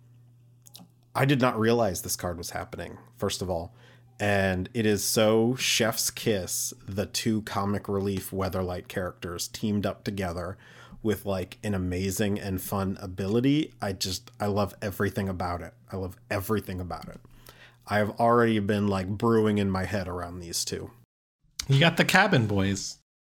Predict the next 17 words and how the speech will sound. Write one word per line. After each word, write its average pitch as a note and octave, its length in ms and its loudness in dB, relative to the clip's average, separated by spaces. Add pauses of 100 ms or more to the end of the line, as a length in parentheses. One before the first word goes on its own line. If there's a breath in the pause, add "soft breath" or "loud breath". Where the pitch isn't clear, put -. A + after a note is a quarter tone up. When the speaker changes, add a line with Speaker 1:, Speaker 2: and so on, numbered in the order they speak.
(400)
Speaker 1:
Uh, A2+ 160 2 (140)
also, F3+ 420 6 (100)
flavorfully, D3+ 800 4
we A#2+ 100 2
should A#2+ 220 4
note B2 320 4
that G#2+ 240 4
it's, A2 240 -2
like, G#2 320 2
one A#2 240 0
of A2+ 120 4
the A#2 60 2
Soprolings A#2+ 880 4
is A2+ 200 0
taking A2+ 420 0
the G2 140 0
hit - 340 -2